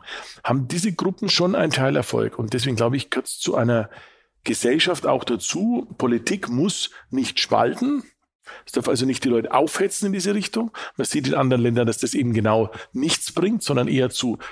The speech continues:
Verwerfungen führt, weil wenn Präsidenten oder, oder Abgeordnete aufhetzen oder sch-, irgendwas machen in die Richtung, egal welches Land der Welt es ist, dann kann man nicht erwarten, dass der normale Mensch das nicht folgt. Dem folgen einige, weil sie auch Vorbilder haben, solche, solche,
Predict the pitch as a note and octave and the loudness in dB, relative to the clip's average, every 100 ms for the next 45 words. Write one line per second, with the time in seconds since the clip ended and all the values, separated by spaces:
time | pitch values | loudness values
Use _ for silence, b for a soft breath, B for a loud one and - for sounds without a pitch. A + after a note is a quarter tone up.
0 | B - A#2+ G#2 A#2+ F3 F#3+ - G3 B2+ | B -2 2 4 2 2 -2 0 -2 2
1 | A2+ B2 A#2 B B _ C3 A#2+ C3+ C#3 | 2 4 2 B B _ 0 2 0 2
2 | F3+ A3 - D3 B2+ A#2+ A#2+ B2 - - | 2 0 0 0 2 2 2 2 2 0
3 | - A3 - C3 G2+ G2+ F2+ B B B2 | -2 0 2 0 2 0 0 B B 2
4 | A#2+ - G2+ - - - _ _ _ _ | 2 0 -2 -2 -8 -12 _ _ _ _
5 | _ _ _ _ _ _ B2 A2 - - | _ _ _ _ _ _ 0 0 -2 0
6 | C#3+ B2 A2+ G#2+ G#2+ A2+ G2+ G2+ G2 - | 0 2 0 2 2 2 0 0 -2 -6
7 | - A2+ B2 D3 C3 C3 B2 A#2+ A#2 A#2+ | -2 2 2 2 -2 0 0 2 0 0
8 | A#2 A#2+ - G2 - b b b b b | -2 -4 -4 -6 -8 b b b b b
9 | b - B2+ F#3 F#3 D#3 C#3 D3 D3+ - | b -4 0 2 2 2 2 2 0 0
10 | C#3 B2 B2 B2 A2+ C3 - A2 - G#3 | 2 4 4 4 2 0 0 -2 -2 -2
11 | - - A#2+ G#2+ - G#2 A#3 E4 - A2 | -2 -2 0 0 -2 -2 0 0 0 0
12 | G#2 F#2 - - _ _ B B B B | 2 0 -4 -10 _ _ B B B B
13 | A#2+ A2+ G2+ - A3+ - B2 G2+ G#2 F#2+ | -6 -2 -2 0 0 2 2 0 0 -2
14 | G2+ - A2 A#2 G#2+ | -2 -4 -2 -2 0